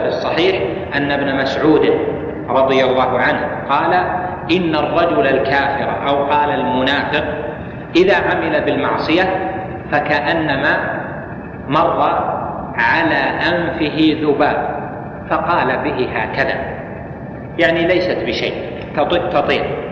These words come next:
كأنه واحدة بعد ذلك قليل ولا كأنه عمل شيئا. "وإن العبد المؤمن"،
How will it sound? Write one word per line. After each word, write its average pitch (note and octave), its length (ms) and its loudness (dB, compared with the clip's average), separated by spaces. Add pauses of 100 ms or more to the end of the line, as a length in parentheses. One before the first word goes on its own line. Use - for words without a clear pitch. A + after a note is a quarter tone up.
(260)
كأنه D#3 440 0 (260)
واحدة F3 440 2
بعد C#3 220 0
ذلك D#3 540 2
قليل D#3 260 2 (320)
ولا E3+ 200 2
كأنه C3+ 520 0
عمل A#2 320 0
شيئا. G#2 220 -2 (440)
"وإن F#3 520 4
العبد D#3+ 640 2
المؤمن"، D3+ 840 2